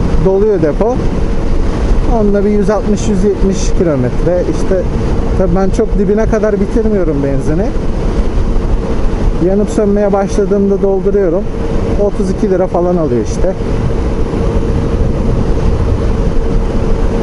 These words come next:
Ee, bu bakım yani bu videoda birazcık bakımdan bahsettim. Bir sonraki videoda da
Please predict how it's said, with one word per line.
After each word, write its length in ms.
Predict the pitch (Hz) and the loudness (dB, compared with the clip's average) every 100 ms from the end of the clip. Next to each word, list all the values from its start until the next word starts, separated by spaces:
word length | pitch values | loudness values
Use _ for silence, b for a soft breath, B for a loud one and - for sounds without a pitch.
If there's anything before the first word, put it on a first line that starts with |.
| 113 - - | 0 2 2
Ee, 20 | 127 123 123 123 123 120 120 - - 170 | 0 0 0 0 0 0 0 0 0 0
bu 120 | 208 | 0
bakım 300 | 226 - 240 226 - | 0 0 0 0 0
yani 200 | 180 165 160 147 139 - - - - - - - - - - - - - - | 0 0 0 0 0 -2 0 0 2 0 0 0 2 0 0 0 0 0 0
bu 140 | 208 | 0
videoda 500 | 247 214 220 214 285 262 - - - - - 220 | 0 2 2 2 0 0 0 0 0 0 2 2
birazcık 360 | 226 220 214 226 - 190 - 185 | 0 0 0 0 0 0 0 0
bakımdan 500 | 196 214 208 226 220 | 0 0 2 2 0
bahsettim. 540 | 185 - 147 - 240 - - - - - - - - - 175 | 0 0 0 0 0 0 0 -2 0 -2 0 0 0 0 0
Bir 60 | 190 | 0
sonraki 460 | 226 220 214 220 | 0 2 2 0
videoda 440 | 214 190 208 226 214 | 0 2 2 2 2
da 200 | 226 | 2